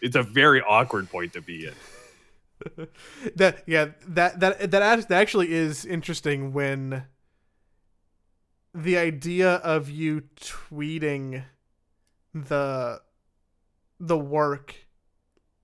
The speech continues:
Speaker 2: literally in a fair market costs more than the work does.
Speaker 1: <laughs> Yeah.
Speaker 2: <laughs>
Speaker 1: Like, literally,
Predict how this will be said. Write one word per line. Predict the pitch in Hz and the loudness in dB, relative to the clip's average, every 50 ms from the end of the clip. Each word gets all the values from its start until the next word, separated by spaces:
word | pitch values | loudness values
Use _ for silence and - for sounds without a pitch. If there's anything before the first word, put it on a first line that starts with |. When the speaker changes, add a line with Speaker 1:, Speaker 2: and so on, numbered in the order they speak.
| _ _ _ _ _ _ _ | _ _ _ _ _ _ _
Speaker 2:
literally | 220 208 208 202 202 196 196 196 196 185 185 185 190 190 180 | -6 0 4 6 6 8 8 8 6 6 6 4 4 2 0
in | 175 170 160 | 0 0 0
a | 151 | 0
fair | - - - 170 156 151 151 147 | -2 -2 0 2 4 4 4 4
market | 147 143 135 135 143 147 - 143 135 - - | 2 0 0 2 2 0 0 -6 -10 -10 -12
costs | - - - 139 135 131 - - - | -10 -4 -2 -2 -2 -2 -4 -8 -12
more | 151 143 139 139 135 131 135 | -12 -10 -8 -4 -4 -4 -4
than | 135 160 220 | -4 -8 -10
the | 208 135 | -12 -12
work | 139 139 139 139 - _ | -12 -12 -12 -12 -12 _
does. | - - - 185 - - - _ _ _ _ _ _ _ _ _ | -18 -16 -16 -18 -20 -20 -20 _ _ _ _ _ _ _ _ _
Speaker 1:
<laughs> | - - - - - - 127 - - 147 - - | -8 -8 -8 -8 -10 -12 -14 -8 -6 -6 -6 -6
Yeah. | - - 135 - - - - - | -4 -2 -2 -2 -4 -4 -2 0
Speaker 2:
<laughs> | - 233 269 277 269 302 254 311 294 - 302 262 302 302 - 320 294 277 311 262 - 302 247 226 285 240 277 294 - 311 269 277 294 254 302 - - | 6 8 10 12 12 12 12 12 12 12 12 12 10 10 10 10 10 10 10 8 8 8 8 8 8 6 4 2 2 0 0 -2 0 -2 -2 4 6
Speaker 1:
Like, | 247 185 160 143 - 175 | 6 6 6 4 2 0
literally, | 175 165 185 233 277 277 254 247 254 254 254 | 0 4 6 6 6 6 4 4 4 2 0